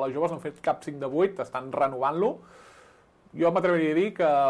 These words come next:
Sant Fèlix, dos de vuit net, Pilar de vuit segur, a partir d'aquí s'obre la porta el tres de deu, el dos de nou, caldrà veure si quatre nou amb el Pilar. A veure com se, com es desenvolupen aquests propers quinze dies.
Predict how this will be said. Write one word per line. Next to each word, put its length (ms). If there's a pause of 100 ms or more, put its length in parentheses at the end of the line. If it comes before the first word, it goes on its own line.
(300)
Sant 320
Fèlix, 380
dos 240
de 100
vuit 220
net, 240
Pilar 200
de 80
vuit 180
segur, 440 (240)
a 100
partir 160
d'aquí 160
s'obre 260
la 140
porta 320
el 120
tres 240
de 120
deu, 340
el 80
dos 180
de 100
nou, 460 (580)
caldrà 280
veure 200
si 120
quatre 300
nou 120
amb 100
el 100
Pilar. 460 (840)
A 60
veure 180
com 120
se, 100 (140)
com 160
es 80
desenvolupen 560
aquests 480
propers 520
quinze 280
dies. 300